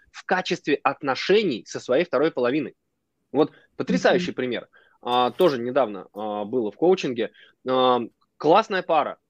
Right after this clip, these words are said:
Speaker 1: Она очень прокачана. У нее два и два миллиона подписчиков. Она сама, у нее там по пятьдесят-шестьдесят тысяч на вебинарах и прямых эфирах женщин. Она прокачивает женщин.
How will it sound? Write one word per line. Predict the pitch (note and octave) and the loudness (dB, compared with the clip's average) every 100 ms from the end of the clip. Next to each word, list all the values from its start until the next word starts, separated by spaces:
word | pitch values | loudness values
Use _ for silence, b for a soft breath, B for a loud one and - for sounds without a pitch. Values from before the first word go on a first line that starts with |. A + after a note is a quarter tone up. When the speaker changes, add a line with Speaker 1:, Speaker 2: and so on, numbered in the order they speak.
| _ | _
Speaker 1:
Она | C#3 D#3+ A3 | -4 -2 -2
очень | - F3 F3 | -4 -6 -6
прокачана. | D3+ D3+ D3 - A2+ A#2 | -6 -4 -6 -6 -14 -10
У | |
нее | D3 | -10
два | B2+ D#3 F#3+ | -4 -4 -2
и | |
два | C#3 D#3 | -2 -2
миллиона | C#3 C3+ C#3 | -2 -4 -4
подписчиков. | C3 A#2 A3+ G#3+ D3+ C#3+ | -8 -10 -10 -10 -8 -2
Она | D#3+ D3 | -2 -2
сама, | - C#3 D#3 A3 | -4 -2 -2 -2
у | C#3+ | -2
нее | C#3+ | -4
там | C3+ A#2+ | -6 -8
по | C3+ | -10
пятьдесят-шестьдесят | D3 F#3+ F#3 D3 D3 - | -4 -2 -2 -4 -6 -6
тысяч | G3+ G3 - | -10 -8 -8
на | B2 D#3 | -2 -2
вебинарах | C#3 B2+ C3 F3 F3+ - | -2 -6 -2 0 0 -6
и | |
прямых | C3 D3 B2+ | -12 -10 -10
эфирах | - D#3+ A#2+ | -4 -4 0
женщин. | D3+ D3 - _ _ | -2 -4 -12 _ _
Она | C3+ D3+ | 0 2
прокачивает | C#3 D#3 D#3 C#3 | 2 0 -2 -4
женщин. | C3 A#2 - | -4 -6 -10